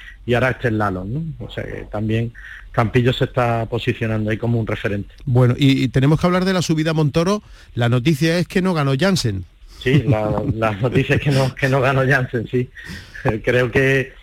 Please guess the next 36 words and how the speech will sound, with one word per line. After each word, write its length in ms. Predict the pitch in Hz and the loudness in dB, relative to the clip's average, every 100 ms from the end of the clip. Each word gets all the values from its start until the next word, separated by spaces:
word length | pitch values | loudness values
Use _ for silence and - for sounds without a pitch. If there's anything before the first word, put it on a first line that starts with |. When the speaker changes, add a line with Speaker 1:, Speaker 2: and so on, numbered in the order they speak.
| - - | -20 -4
Speaker 1:
creo 160 | 151 160 | 0 2
que 80 | 175 | 2
tuvo 240 | 185 185 | 2 2
algún 240 | 170 175 | 2 0
problema 400 | 156 160 170 160 | 2 2 2 0
con 160 | 139 151 | 0 0
el, 380 | 151 147 143 135 | 2 2 0 0
con 160 | 151 143 | 0 0
el 120 | 131 | 0
coche, 360 | 165 156 185 | -2 -2 -2
porque 260 | 156 156 - | -2 -2 0
además, 400 | 131 123 139 156 - | 0 2 0 -2 -4
eh, 460 | 135 131 127 123 113 | -2 2 2 0 -2
estaba 340 | 120 - 123 | -4 -2 0
inscrito 580 | 139 - 135 131 135 131 | 0 0 0 0 0 2
en 160 | 131 123 | 2 2
la, 380 | 123 123 120 - - - - | 2 0 -2 -6 -18 -20 -4
en 120 | 120 | 0
la 120 | 123 | 0
carrera 480 | 113 120 127 127 123 | 0 0 2 2 2
de 520 | 123 123 123 120 120 - | 2 2 2 2 0 -2
circuito 600 | 123 101 139 139 156 151 | -4 -2 0 2 2 0
del, 460 | 127 120 120 113 | 2 0 0 0
de 120 | 110 113 | -2 -2
la 100 | 113 | -2
Almería 340 | 110 113 123 - | 0 0 -2 -2
Circuit 380 | 131 - 123 117 | -4 0 0 2
de 80 | |
aquí 240 | 113 107 117 | 0 0 0
de, 300 | 110 113 110 | 2 2 0
de 160 | 113 | 0
Taberna, 520 | 104 113 127 143 170 - - - - - | 0 2 2 2 2 -2 -14 -20 -16 -2
y 120 | 135 | 0
tampoco 460 | 123 117 135 135 123 | 2 2 2 2 2
pudo 220 | 131 117 | 2 2
participar. 640 | 120 101 110 120 98 85 | -2 -4 -4 -4 -4 -10